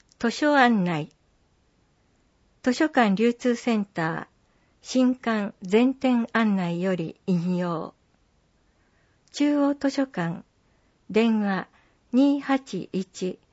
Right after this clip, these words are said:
六三六九。プラスチックの現実と未来へのアイデア。みんなで考えたい未来のために、今からできる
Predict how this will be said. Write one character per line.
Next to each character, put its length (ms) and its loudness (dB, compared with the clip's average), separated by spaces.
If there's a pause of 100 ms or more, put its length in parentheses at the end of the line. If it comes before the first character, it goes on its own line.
(360)
六 240 -2
三 500 0
六 400 -6
九。 380 -4 (3000)
プ 140 0
ラ 160 0
ス 160 -14
チ 140 -4
ッ 160 -8
ク 100 -4
の 140 2
現 300 2
実 260 -4
と 280 -6 (460)
未 140 4
来 340 2
へ 100 0
の 240 -2 (140)
ア 140 4
イ 120 2
デ 220 -2
ア。 160 -6 (1900)
み 140 4
ん 80 4
な 120 2
で 120 2
考 300 -2
え 160 -2
た 220 -6
い 220 -6
未 160 2
来 220 4
の 140 0
た 180 -6
め 140 0
に、 220 -4 (640)
今 280 4
か 160 -4
ら 140 -2
で 140 -4
き 180 -8
る 220 -6